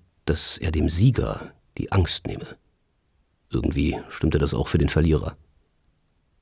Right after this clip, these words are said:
Ich schaute in mein Bier. „Ja“, sagte Priest, „aber nicht nach Punkten.“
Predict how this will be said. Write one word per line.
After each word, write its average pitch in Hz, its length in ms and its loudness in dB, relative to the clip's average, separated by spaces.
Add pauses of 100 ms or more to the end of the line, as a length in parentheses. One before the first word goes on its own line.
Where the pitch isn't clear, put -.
(180)
Ich - 140 -6
schaute - 220 0
in 78 100 2
mein 73 140 2
Bier. 57 280 -4 (760)
„Ja“, - 380 6 (320)
sagte - 300 -12
Priest, - 360 -12 (560)
„aber 76 520 4 (240)
nicht - 280 2
nach - 160 -4
Punkten.“ - 380 0